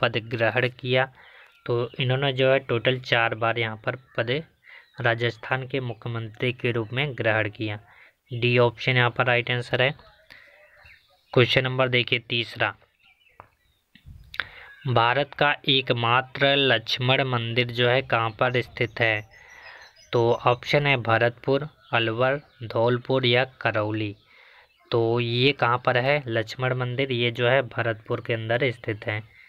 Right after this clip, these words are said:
ये ऑप्शन राइट आंसर हो जाएगा। क्वेश्चन नंबर देखिए चौथा है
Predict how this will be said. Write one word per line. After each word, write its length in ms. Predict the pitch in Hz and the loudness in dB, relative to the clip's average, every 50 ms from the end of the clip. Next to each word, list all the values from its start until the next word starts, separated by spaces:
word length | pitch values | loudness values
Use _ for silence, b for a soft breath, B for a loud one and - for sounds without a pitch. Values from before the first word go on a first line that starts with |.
| b b b b b b b - | b b b b b b b -2
ये 180 | 123 117 113 113 | 2 4 4 4
ऑप्शन 440 | 110 110 110 - - - 123 123 | 2 0 -2 -4 -2 0 2 2
राइट 260 | 123 120 117 120 120 127 | 2 2 0 0 -2 -2
आंसर 300 | 120 117 - - 123 120 | -4 -2 -2 0 0 2
हो 140 | 120 123 | 2 2
जाएगा। 380 | 117 123 123 120 120 117 127 139 - - _ _ b b b b b b b b b b b b b b _ _ - - | 2 2 2 2 2 2 0 -2 -2 -6 _ _ b b b b b b b b b b b b b b _ _ -4 -2
क्वेश्चन 340 | 120 113 110 - 131 123 | 0 0 2 2 0 0
नंबर 240 | 123 123 127 127 123 | 0 0 0 0 0
देखिए 320 | 120 120 120 113 - 123 117 | 0 -2 -2 -2 -2 -4 -6
चौथा 520 | - - 120 107 107 107 - - 120 117 | -6 -6 -6 -6 -6 -6 -4 -2 -2 0
है 380 | 113 120 117 113 117 127 135 | 0 0 0 0 0 -2 -4